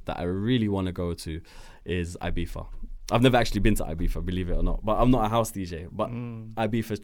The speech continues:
Speaker 1: scene is changing as well, so hopefully that's on the card soon.
Speaker 2: So for the past year and a half, um, I, I think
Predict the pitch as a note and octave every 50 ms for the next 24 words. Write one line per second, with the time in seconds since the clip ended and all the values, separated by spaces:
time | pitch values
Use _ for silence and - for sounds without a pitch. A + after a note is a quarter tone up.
0 | - - - - - G#2 G2 F#2 F2 - - - F2+ F2 E2+ E2 E2 E2 D#2+ D#2+
1 | D#2+ D#2+ E2 - - D#2+ F2 F2 - - - - - - - - - G2+ F#2 F#2
2 | F2+ E2 E2+ F2+ - - E2 E2 E2 - - E2 E2 E2 - - D#2+ E2 - -
3 | - - - - _ - - - - C#3+ D3 C#3+ C3+ - - - - - - -
4 | - - - - D3 D3 C#3+ C#3+ C#3+ C#3+ C3+ - - C3+ C3+ C3 - D#3 - C3+
5 | B2+ C3+ - - - A#2+ C#3 D3 D3 C3+ C3 B2+ A#2 A2 A2+ G#2 G#2+ A#2+ - -
6 | - - - - - A#2+ A#2 A2 A2 A2 - - A2+ G2+ F2+ - F#2 - D3 B2+
7 | G2